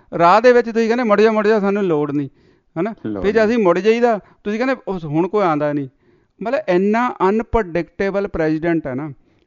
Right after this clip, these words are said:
Speaker 1: ਮਤਲਬ, ਅਹ, ਕੱਲ੍ਹ ਮੈਨੂੰ ਮੇਰੇ ਮਿੱਤਰ ਦਾ ਫੋਨ ਆਇਆ।
Speaker 2: ਨਹੀਂ,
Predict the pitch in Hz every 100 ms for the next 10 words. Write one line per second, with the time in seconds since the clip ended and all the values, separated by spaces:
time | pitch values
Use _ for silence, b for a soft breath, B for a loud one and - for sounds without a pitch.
0 | - 156 170 180 - _ _ - 127 160
1 | 156 165 196 185 180 196 185 175 165 208
2 | 185 180 160 160 151 165